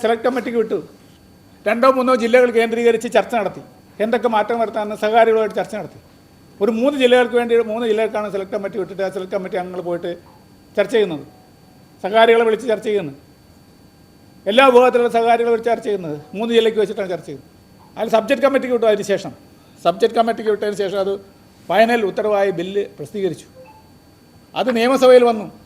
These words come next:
പതിനഞ്ചാം നിയമസഭയിൽ വന്നു. ആ പതിനഞ്ചാം നിയമസഭയിൽ വന്നപ്പോൾ ഇതിനകത്ത് ഈ, ഈ റൂളില്ലല്ലോ, ഇപ്പോഴുള്ള ഈ മാറ്റം ഇല്ലല്ലോ. ഇപ്പോൾ മാറ്റം വരാൻ എന്താ കാര്യം? ഒരു വർഷത്തിനകം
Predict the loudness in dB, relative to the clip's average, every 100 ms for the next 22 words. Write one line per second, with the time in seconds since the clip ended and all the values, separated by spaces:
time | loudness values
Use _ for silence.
0 | -20 _ -20 -20 -20 -20 _ _ _ -20
1 | -20 -20 -20 _ 0 2 4 4 2 0
2 | 2 2 2 -4 -14 -20 _ _ _ -20
3 | -20 -20 -20 -20 _ -20 _ _ _ _
4 | _ _ -4 -2 4 4 6 2 0 -2
5 | 0 0 0 -4 -6 -8 -6 -8 -8 -10
6 | -10 -6 -6 -4 -4 -4 -6 -12 -20 _
7 | -8 -8 -18 _ _ _ _ _ _ -20
8 | -4 0 2 0 0 0 0 -2 -6 -6
9 | -6 -6 -6 -6 -6 -6 -8 -10 -12 -20
10 | _ _ -20 _ _ -14 0 4 4 2
11 | 0 0